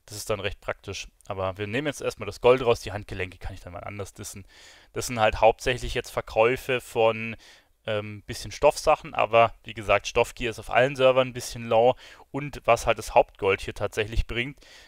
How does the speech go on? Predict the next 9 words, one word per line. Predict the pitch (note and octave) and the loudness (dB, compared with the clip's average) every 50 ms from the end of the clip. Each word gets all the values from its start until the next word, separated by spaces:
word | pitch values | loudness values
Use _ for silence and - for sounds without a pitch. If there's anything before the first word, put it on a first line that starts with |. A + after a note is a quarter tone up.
| - _ _ | -20 _ _
sind | - A#2 A2+ B2+ B2 A#2 | -10 -4 -4 -4 -2 2
halt | A2+ A2+ A2+ A2+ A#2 | 4 6 6 6 2
Splitterverkäufe. | - - - - - B2 - - G#2 - - G2 F#2+ F#2 - G#2 | -2 -4 -6 0 0 0 -2 -2 -10 -10 -10 -10 -10 -8 -10 -8
Ich | - - | -4 -4
hab | - - - | -4 -2 0
teilweise, | - - A#2+ B2 A#2+ B2+ B2+ B2+ B2 A#2 B2 B2+ B2 B2 - - - - _ _ _ _ _ _ | 2 4 4 6 8 8 8 8 8 4 4 2 2 2 0 -6 -20 -20 _ _ _ _ _ _
ähm, | - A#2+ A#2 A2+ - | -4 -4 -4 -6 -10
z-, | - - - - - _ _ _ | -10 -10 -8 -10 -10 _ _ _
tausend, | - - A2 A2 B2 C3+ C3+ C3 C3+ C3+ C3+ C3+ C3 - - - | 4 6 6 8 6 6 0 -2 -6 -8 -6 -8 -10 -12 -14 -20